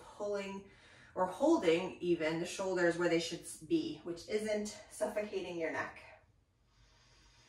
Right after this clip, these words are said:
Now release your fingertips, float your hands to the floor, spin your way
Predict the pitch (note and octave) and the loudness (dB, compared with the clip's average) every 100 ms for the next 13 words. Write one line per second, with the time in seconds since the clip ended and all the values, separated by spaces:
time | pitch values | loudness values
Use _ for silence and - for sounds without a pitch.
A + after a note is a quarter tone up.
0 | - _ _ - - _ _ _ _ _ | -20 _ _ -20 -20 _ _ _ _ _
1 | _ _ _ - - - _ _ _ _ | _ _ _ -20 -20 -20 _ _ _ _
2 | G#3 G3+ F3 F3+ G3 A3+ C#4+ D4+ C#4 C#4 | -4 2 4 2 0 0 0 0 -2 -2
3 | C4+ C4 C4+ C#4+ C4+ - - - A#3+ A#3 | -2 2 2 4 4 2 -2 -2 2 4
4 | A#3+ B3+ A#3+ A#3+ A#3+ A#3 A3+ A3+ A3+ A3 | 4 2 2 2 2 -2 -4 -4 -2 4
5 | A#3+ E4 E4 - - - A3 B3 B3+ B3+ | 4 4 0 -6 -8 -8 2 4 4 2
6 | A#3+ A3+ G#3+ | 4 4 4